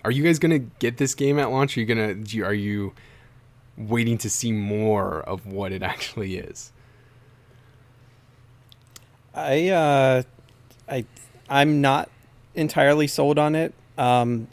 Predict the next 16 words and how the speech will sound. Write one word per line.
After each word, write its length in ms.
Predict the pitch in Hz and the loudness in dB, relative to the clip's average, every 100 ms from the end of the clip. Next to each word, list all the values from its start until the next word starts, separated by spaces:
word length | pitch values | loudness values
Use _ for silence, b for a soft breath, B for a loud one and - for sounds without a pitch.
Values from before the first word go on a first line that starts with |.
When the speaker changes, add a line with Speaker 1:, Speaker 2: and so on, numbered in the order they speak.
| - | 0
Speaker 2:
I 80 | 131 | 2
love 440 | 120 123 123 127 | 4 6 6 4
the 100 | 135 | 0
song 400 | 131 135 123 131 | 0 2 2 2
that 100 | 135 | 0
they 140 | 131 135 | 0 2
made 240 | 139 135 | 2 0
for 260 | - 143 143 | 2 4 4
it. 60 | |
I 80 | 123 | 2
think 260 | 113 127 117 | -2 -8 -8
it's 160 | 120 | -12
super 300 | - 139 131 | -12 -12 -12
catchy 360 | - 127 123 143 | -8 -8 -6 -6
and 180 | 127 120 | -6 -6
fun. 380 | 131 127 160 | -6 -4 -4